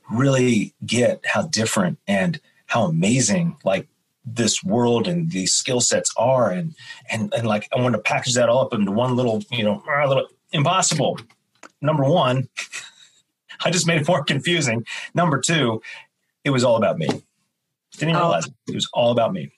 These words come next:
Speaker 1: So as soon as I realized that, I was like, it has to be all about them. So if somebody says, "Well, what do you do?" And if I have to answer that in three different sentences, clearly I don't know what it is that I do.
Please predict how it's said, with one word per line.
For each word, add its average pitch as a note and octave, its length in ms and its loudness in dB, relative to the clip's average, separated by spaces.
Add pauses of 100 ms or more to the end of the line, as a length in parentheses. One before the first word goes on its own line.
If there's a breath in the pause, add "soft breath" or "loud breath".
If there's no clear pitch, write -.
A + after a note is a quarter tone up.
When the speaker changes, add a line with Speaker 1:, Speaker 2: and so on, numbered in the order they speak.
(440 loud breath)
Speaker 1:
So C#3 180 0
as B2+ 100 0
soon E3+ 160 2
as C#3+ 120 2
I C#3 80 4
realized B2 500 2
that, A#2+ 140 4
I A2 40 2
was G#2 120 0
like, G2+ 140 0 (320)
it A#2+ 160 -4
has B2 200 0
to B2+ 60 -2
be A#2 160 0
all G#2+ 180 2
about G#2+ 280 0
them. C#3 240 0 (540)
So G#2+ 320 2
if G#2 80 0
somebody A#2 220 0
says, G#2+ 220 0
"Well, G#2+ 80 0
what A#2+ 120 2
do A2 60 2
you G#2+ 80 4
do?" G#2+ 360 2
And G#2 200 -2
if G#2 120 0
I G#2+ 80 2
have G#2+ 160 0
to - 80 -2
answer A2 260 0
that G#2+ 160 2
in G#2 80 0
three A2+ 200 -2
different G#2 260 -2
sentences, A2+ 520 0
clearly A2 340 0
I G2+ 100 4
don't F#2+ 200 0
know F#2 340 2 (240)
what G2+ 180 -2
it F3+ 80 -6
is F3+ 140 0
that - 100 -6
I - 80 -2
do. C#3+ 220 -12